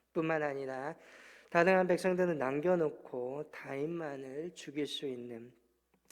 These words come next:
계책을 세워 이야기하지요.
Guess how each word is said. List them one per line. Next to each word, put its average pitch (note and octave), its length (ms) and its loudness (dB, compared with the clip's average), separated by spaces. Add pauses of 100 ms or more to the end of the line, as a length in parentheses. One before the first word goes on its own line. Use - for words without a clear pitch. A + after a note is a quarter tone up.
(140)
계책을 B2 760 -8 (360)
세워 D3+ 720 -2
이야기하지요. C3+ 840 -6